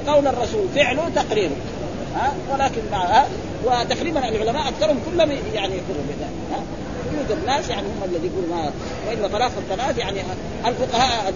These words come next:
المذاهب الأربعة وغيرهم على أنه يقع، بس حرام.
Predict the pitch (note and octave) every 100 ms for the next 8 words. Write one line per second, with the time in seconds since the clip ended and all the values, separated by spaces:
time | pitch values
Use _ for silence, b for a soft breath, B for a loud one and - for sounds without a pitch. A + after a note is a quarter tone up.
0 | F#3 F3+ F3+ A3+ C4 A3 F#3+ A#3 A3 F#3+
1 | F3 F#3+ C4 D4 A#3+ G#3+ G#3 A#3+ C4 F3+
2 | C#3+ - - - - B3 C4 B3 C#4 -